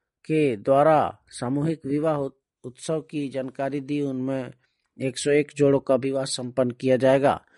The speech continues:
इस कार्यक्रम की अध्यक्षता सांसद प्रतिनिधि दीपू भाई उर्फ रविंद्र कुमार वर्णवाल ने किए।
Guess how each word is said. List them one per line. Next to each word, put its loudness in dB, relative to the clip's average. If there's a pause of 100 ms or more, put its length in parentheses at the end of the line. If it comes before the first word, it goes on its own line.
(340)
इस -4 (720)
कार्यक्रम 4
की -12
अध्यक्षता 0
सांसद -4
प्रतिनिधि 0 (2000)
दीपू 0
भाई -4 (180)
उर्फ -4 (1300)
रविंद्र -2
कुमार 2
वर्णवाल 8
ने 4
किए। -4